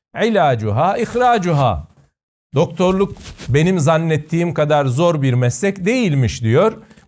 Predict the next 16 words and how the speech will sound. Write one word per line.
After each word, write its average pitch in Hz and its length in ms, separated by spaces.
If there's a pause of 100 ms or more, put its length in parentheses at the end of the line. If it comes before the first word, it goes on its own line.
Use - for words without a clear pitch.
Bu 254 140
cümleyi 139 460
ezberliyor, 139 960 (580)
dişini 170 360
tedavi 156 420
ettirdikten 120 720
sonra, 110 260
çektirdikten 107 720
sonra 156 260
evine 202 260
gidiyor. 95 480 (760)
Birkaç 262 480
gün 151 200
sonra 139 680 (720)
oğlu 208 720 (160)
göz 156 580